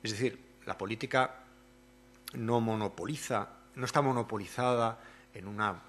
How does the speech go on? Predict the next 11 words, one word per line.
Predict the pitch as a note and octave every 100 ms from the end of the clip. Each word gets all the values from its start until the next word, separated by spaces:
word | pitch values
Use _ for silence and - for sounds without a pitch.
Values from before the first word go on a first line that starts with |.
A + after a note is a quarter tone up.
| -
en | F#2+
un | A2+
buen | A2
sistema | F#2+ - - G2+ G2 F2+
político | F2+ - G2 G#2 G#2 G#2 - - - - - -
por | - G#2 G2+ G2 - -
las | F#2 -
instituciones, | - G2+ G#2 - D#3+ F#3+ A3+
sino | - F#2+ F2+
que | F2+
junto | - G3+ G#3+ G3 - G2+